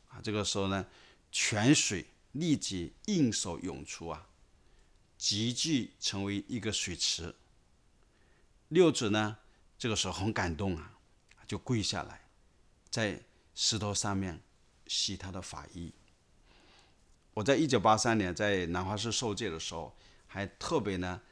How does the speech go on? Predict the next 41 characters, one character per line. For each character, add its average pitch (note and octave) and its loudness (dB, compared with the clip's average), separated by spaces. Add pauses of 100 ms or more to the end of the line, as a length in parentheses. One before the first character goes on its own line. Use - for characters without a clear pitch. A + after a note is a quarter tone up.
(260)
啊， E2 -8 (140)
到 G2+ 0 (300)
这 G#2+ -4
个 F#2+ -2
地 F#2+ -4
方 F2 -4 (640)
去 F#2 -2
朝 - -4
拜。 F#2+ -2 (540)
那 A2 -2
个 G#2 0
地 A2 -8
方 F#2 -2
真 A2+ -2
的 A2+ 4
是 F2+ -4
风 B2 0
水 G2 -2
宝 D#2+ -8
地 G#2 -4
啊， E2 -12 (640)
在 A2+ 0
后 A#2 -2
山 G2 -4
啊， E2+ -14
环 F#2 -6
境 G2+ -2
特 - -10
别 F2+ -6
好， E2+ -10
山 A2+ -2
林 F2 -8 (360)
茂 A2+ -4
盛， A2 0 (520)
非 A#2 -2
常 F2+ -2
有 F2+ -4
这 F2 -8
个 D#2+ -8 (200)
磁 - 0
场 - -4